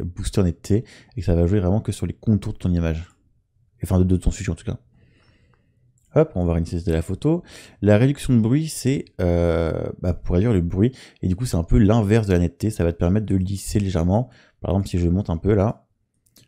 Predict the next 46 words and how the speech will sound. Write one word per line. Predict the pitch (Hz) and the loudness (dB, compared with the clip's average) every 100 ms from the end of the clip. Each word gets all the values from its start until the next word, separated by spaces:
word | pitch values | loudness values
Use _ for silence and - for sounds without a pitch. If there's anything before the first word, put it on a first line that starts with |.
| _ | _
hop, | 110 - | -2 -2
tu | - | -2
vois | 104 | 0
qu'on | 92 90 | 0 -2
perd | - 107 107 - - | -2 0 0 -2 6
tous | 143 139 | 6 6
les | |
tailles | 117 | 2
de | 104 | 2
la | 90 85 | 2 2
peau, | - 113 - | 2 2 2
la | - 82 | -2 2
peau | - 92 | 4 4
est | |
devenue | 82 92 | 2 0
quasiment | 95 87 92 90 | 0 2 2 0
toute | - 107 - | -2 -4 -2
lisse, | 113 135 - - - - | -2 -2 -6 -16 -20 -10
mais | 98 | -4
c'est | 92 | 0
pas | 120 | 2
un | 117 95 | 4 2
lisse | 110 - - - _ _ _ _ | 0 -6 -14 -20 _ _ _ _
esthétique | 101 - - - 123 - 95 - | -2 -2 -6 -4 -4 -4 -6 -8
du | 87 | -4
moins, | 90 98 131 - - - _ _ | 0 0 -2 -8 -20 -20 _ _
mais | 101 120 - | 4 4 4
c'est | - | 0
très | 117 | 0
pratique | 113 95 139 139 | 2 0 0 0
par | 95 | 0
exemple | 117 113 | 2 0
quand | 92 | -2
t'as | 85 | -2
des, | 90 87 85 85 85 85 - - - _ | 0 2 2 2 0 -4 -8 -18 -20 _
des | 92 90 | -4 -2
grandes, | 92 101 110 101 | 0 0 2 2
euh, | 87 85 82 | 2 2 0
des | 80 98 | -2 -2
grands | - 110 | 0 0
paysages, | 98 92 95 87 | 2 2 2 2
euh, | 80 80 80 80 | 0 0 -2 -2
de | 87 90 | 0 2
nuit | 98 | 2
par | 123 - | 2 0
exemple, | 85 90 123 | 0 -2 -4